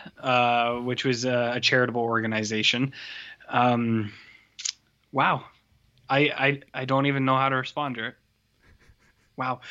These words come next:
I, I will say, again, uh, I got a, a meme from, uh, Mister Reese Hackstall, like, a week or two ago,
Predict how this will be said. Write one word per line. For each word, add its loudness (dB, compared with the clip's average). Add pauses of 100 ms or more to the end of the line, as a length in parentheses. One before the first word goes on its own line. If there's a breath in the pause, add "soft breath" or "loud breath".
(200 loud breath)
I, 4
I 2
will 0
say, -8 (960)
again, -8 (400 soft breath)
uh, 0 (100)
I 0
got -2
a, -4
a -10
meme -8
from, -6
uh, -2
Mister -6
Reese 0
Hackstall, 0
like, -4
a -2
week 0
or 2
two -2
ago, 0